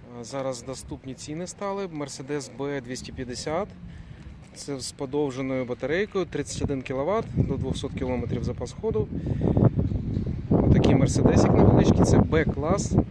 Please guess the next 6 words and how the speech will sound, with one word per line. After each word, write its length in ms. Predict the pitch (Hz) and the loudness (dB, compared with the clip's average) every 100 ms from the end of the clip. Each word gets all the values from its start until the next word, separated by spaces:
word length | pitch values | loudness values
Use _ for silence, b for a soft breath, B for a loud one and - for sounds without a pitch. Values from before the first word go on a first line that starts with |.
| - - - - - - - - - - - - - - - - - - - - - - - - - - - - B B B B B - - | -8 -12 -6 -6 -6 -12 -14 -12 -12 -8 -6 -2 0 0 0 -2 -2 -2 -2 -4 0 2 2 4 4 4 2 -2 B B B B B -18 -10
До 160 | 123 | -2
авто 360 | 151 - 156 151 | -2 0 -2 0
йде 360 | 131 139 135 123 | 0 -2 -2 -2
другий 260 | 135 131 | -2 -4
комплект 420 | 131 127 131 120 | -4 -8 -6 -6
гуми, 420 | 127 165 208 247 | -4 -4 -2 -2